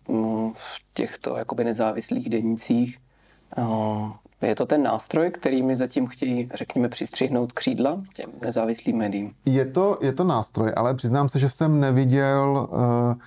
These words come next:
Speaker 2: nějakou podrobnější studii, eh, o-, ohledně toho, eh, jak, eh, to reálně vy-, vypadá, jestli, eh, je ten, jako dopad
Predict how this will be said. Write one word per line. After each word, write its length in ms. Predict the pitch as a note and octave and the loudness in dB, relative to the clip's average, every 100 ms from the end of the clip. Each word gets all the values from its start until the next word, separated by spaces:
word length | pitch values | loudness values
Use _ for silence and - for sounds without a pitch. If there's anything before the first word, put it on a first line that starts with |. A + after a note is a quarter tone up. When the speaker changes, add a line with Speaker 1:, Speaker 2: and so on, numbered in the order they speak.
| - - - | -20 -4 0
Speaker 2:
nějakou 280 | A#2+ D#3+ | 2 2
podrobnější 540 | D3 B2+ C3 C#3 B2+ D3 | 2 2 4 2 0 -2
studii, 480 | - C3+ A2+ A2 - - - | 0 4 4 2 -4 -14 -2
eh, 40 | A#2+ A#2 A2+ A2+ A2 A2 - | 2 4 4 4 4 2 0
o-, 280 | - A#2+ A2 | 2 2 2
ohledně 560 | - G#2+ G#2+ B2 C3 C3 | 0 2 2 4 2 2
toho, 600 | C3 A2 B2 B2 B2+ B2+ - - - | 2 2 2 2 0 -2 -10 -20 -8
eh, 200 | - B2 - | 0 0 2
jak, 320 | A#2 A#2+ A2+ A#2 - | 2 2 0 -2 0
eh, 40 | B2 A#2+ A#2+ A#2+ A2 - - F#2+ - - | 2 4 2 2 0 -2 -4 -6 -8 -2
to 140 | C#3+ | 2
reálně 440 | C3 A#2 C3 C#3 | 4 4 4 2
vy-, 160 | B2+ G2+ | 2 2
vypadá, 640 | A2+ G#2+ A#2+ A#2+ A#2+ B2+ B2+ | 0 2 2 4 4 4 4
jestli, 640 | A#2+ - - B2+ B2 B2 A#2+ - _ - | 2 0 0 2 4 2 -4 -20 _ -2
eh, 40 | A2+ A2+ G#2+ G#2+ - | 2 2 2 2 2
je 200 | A2 A#2 A#2 - | 2 0 -2 -2
ten, 360 | B2+ B2 B2 B2 B2 B2 - - _ - | 2 4 4 4 4 0 -4 -20 _ -6
jako 200 | - - | -2 2
dopad 520 | B2+ A#2+ B2 B2 - | 2 2 0 -2 -4